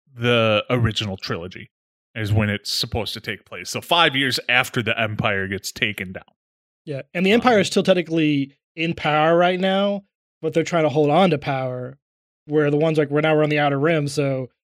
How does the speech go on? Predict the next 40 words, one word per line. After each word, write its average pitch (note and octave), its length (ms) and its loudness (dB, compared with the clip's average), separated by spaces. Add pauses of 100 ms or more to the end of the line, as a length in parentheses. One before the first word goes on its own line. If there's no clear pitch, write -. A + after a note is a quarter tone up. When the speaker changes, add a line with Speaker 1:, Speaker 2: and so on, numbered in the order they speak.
(280)
Speaker 2:
they D3 240 2
can't D#3+ 260 0
focus G#3 440 2
on C#3+ 160 2
that. C3+ 220 -4
So - 80 -4
now D3 180 0
the D3 180 0
troopers D#3+ 460 0
are, C#3+ 80 0
like, C3+ 380 -4 (460)
in C#3+ 260 -2
dirty D3 320 2
armor, D3+ 580 4
kinda D3 280 0
broken, D3 560 0
kinda G#3 280 0
broke. C#3+ 380 2
Like, B2+ 160 -8 (800)
the D3 60 -6
only A#3 240 2
thing A#3+ 120 4
they G3 100 4
had F#3+ 220 2
for D#3+ 120 0
money E3 500 0
was C#3 460 -4
Beskar, B2+ 840 -4 (920)
which C#3+ 160 -12
is C3+ 60 -6
very, D3 260 0
as C#3 100 0
they C#3 80 -2
show, C#3+ 240 2
they're D3 200 0
very D3+ 380 0
sacred C#3+ 360 0
to D#3 60 -2
the D3 80 -2
Mandalorians. D3 1000 0